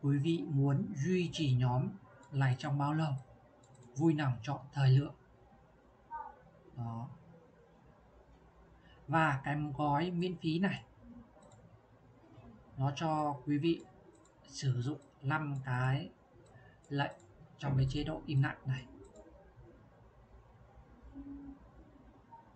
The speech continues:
Và bên dưới nó là các lựa chọn. Trong chế độ im lặng, các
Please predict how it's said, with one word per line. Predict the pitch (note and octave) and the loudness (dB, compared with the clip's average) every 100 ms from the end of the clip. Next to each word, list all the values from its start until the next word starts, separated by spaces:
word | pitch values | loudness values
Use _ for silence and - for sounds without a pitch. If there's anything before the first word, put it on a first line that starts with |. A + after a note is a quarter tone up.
| - - - | -20 -14 -4
Và | D3 | 2
bên | C#3 C#3 | 2 2
dưới | D#3 D#3+ G3 F#3+ | 2 2 0 -2
nó | C#3 | -2
là | D3 C3+ | -2 -2
các | E3 | -2
lựa | D#3+ C#3+ | -2 -4
chọn. | D#3 D#3 - - | -4 -4 -8 -4
Trong | E3 D3+ | -2 0
chế | D#3 D#3 | 0 -2
độ | E3+ | -2
im | D#3 D#3+ | -2 -2
lặng, | E3 - - | -4 -8 -6
các | G#3 | -6